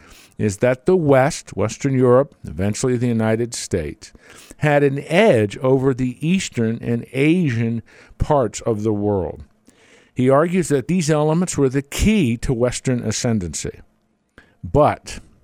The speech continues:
beginning in the nineteen fifties, Japan and then other East Asian nations began adapting these elements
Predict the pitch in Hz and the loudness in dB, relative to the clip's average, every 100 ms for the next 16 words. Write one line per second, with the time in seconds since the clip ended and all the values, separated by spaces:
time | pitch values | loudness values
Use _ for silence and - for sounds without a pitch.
0 | _ _ - _ _ - 127 117 127 180 | _ _ -20 _ _ -4 -2 0 2 2
1 | 220 226 180 175 175 160 151 151 - 151 | 4 2 2 0 0 0 -2 -2 -4 -2
2 | 143 139 - 139 127 - 82 - - - | -2 -4 0 0 0 -4 -8 -8 -20 -20
3 | _ _ _ - 120 - 175 190 123 110 | _ _ _ -4 -2 0 0 2 2 0
4 | 139 165 _ _ _ 120 113 117 120 123 | -2 -8 _ _ _ -2 0 2 0 0
5 | - 160 196 147 113 139 151 - - 131 | -2 0 2 0 -2 -4 -6 -8 -8 -2
6 | 135 110 117 104 120 143 147 - - - | 0 0 0 0 0 0 -2 -8 -14 -20
7 | - - - _ _ 131 127 139 143 139 | -20 -20 -20 _ _ -2 0 0 0 -2
8 | 123 117 101 131 196 247 175 143 120 113 | -4 -6 -2 0 0 0 -2 -2 0 -2
9 | 107 120 113 117 120 - | -2 -2 0 0 -2 -6